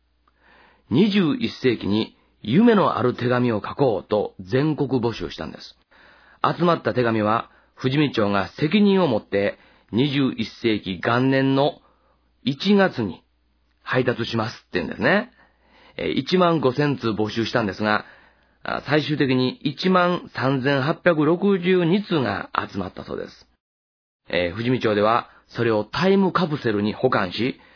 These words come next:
今年二千一年一月に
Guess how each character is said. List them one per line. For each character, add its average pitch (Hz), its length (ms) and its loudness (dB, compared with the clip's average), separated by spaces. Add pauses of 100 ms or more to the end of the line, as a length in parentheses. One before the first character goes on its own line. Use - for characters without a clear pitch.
(300)
今 - 160 -6
年 123 260 0
二 113 180 0
千 135 380 0
一 143 220 -4
年 101 280 -2 (120)
一 151 260 -2
月 139 260 0
に 104 240 -2